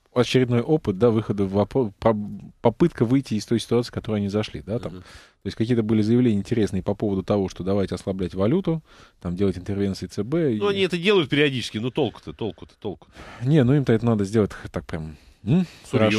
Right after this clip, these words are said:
Speaker 2: Серьезно,
Speaker 1: разогна-,
Speaker 2: конечно.
Speaker 1: нет, им нужно разогнать инфляцию,
Speaker 2: Да,
Speaker 1: да,
Speaker 2: да.
Speaker 1: там и так далее. То есть, э, од-, просто один из способов, э, снижения долговой нагрузки — это инфляционное сжигание.
Speaker 2: Мгм.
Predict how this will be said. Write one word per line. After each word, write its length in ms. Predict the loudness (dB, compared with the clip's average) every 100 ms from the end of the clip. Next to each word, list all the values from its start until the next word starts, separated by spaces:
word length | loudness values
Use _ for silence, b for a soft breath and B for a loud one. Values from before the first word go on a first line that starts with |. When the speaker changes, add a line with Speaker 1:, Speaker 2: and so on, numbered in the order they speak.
| 2
Speaker 2:
Серьезно, 120 | 2
Speaker 1:
разогна-, 280 | 2 4 4
Speaker 2:
конечно. 160 | 4 2
Speaker 1:
нет, 120 | 2
им 60 | 2
нужно 180 | 2 2
разогнать 400 | 0 0 0 -2
инфляцию, 720 | -6 0 2 2 0 -4 -6
Speaker 2:
Да, 60 | -2
Speaker 1:
да, 40 | -2
Speaker 2:
да. 60 |
Speaker 1:
там 120 | -2 -6
и 40 |
так 180 | -6 -6
далее. 160 | -8 -12 B B _
То 60 |
есть, 260 | -2 -2 -2
э, 60 | 0 2
од-, 100 | 2
просто 220 | 0 0
один 180 | 2 2
из 80 | -2
способов, 600 | -4 -16 -12 -6 -6 -6 -10
э, 400 | -8 -4 -4 -6 -10 _ _ -12
снижения 300 | -6 -2 0
долговой 340 | 0 2 0
нагрузки — 460 | 0 -2 -2 -4 -6 -6
это 200 | -4 -6
инфляционное 520 | -8 -12 -12 -10 -8 -10
сжигание. 440 | -14 -18 -18 -20
Speaker 2:
Мгм. 220 | -20 -20